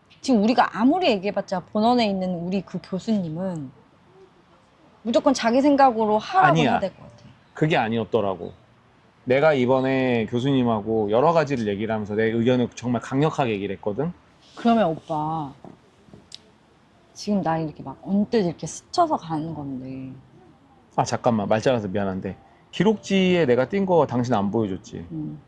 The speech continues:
Speaker 2: 거기에 내가
Speaker 1: 그 뭐 선생님이 뭐 폴피리 그거 뭐 이렇게
Speaker 2: 어,
Speaker 1: 한다 그 얘기
Speaker 2: 다음 약제 폴피리녹스 고려라고
Speaker 1: 고려라고
Speaker 2: 써놨다니까?
Speaker 1: 써놨어. 어, 그래,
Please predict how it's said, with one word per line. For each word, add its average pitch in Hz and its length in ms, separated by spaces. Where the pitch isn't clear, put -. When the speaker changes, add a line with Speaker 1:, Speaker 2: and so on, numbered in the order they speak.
Speaker 2:
거기에 160 320
내가 120 260
Speaker 1:
그 - 80
뭐 202 200
선생님이 311 420
뭐 185 260
폴피리 254 420
그거 170 360
뭐 151 240
이렇게 151 220
Speaker 2:
어, 165 80
Speaker 1:
한다 180 280
그 190 80
얘기 160 200
Speaker 2:
다음 170 340
약제 139 280
폴피리녹스 185 640
고려라고 123 380
Speaker 1:
고려라고 160 300
Speaker 2:
써놨다니까? 185 320
Speaker 1:
써놨어. 160 240
어, - 20
그래, 185 160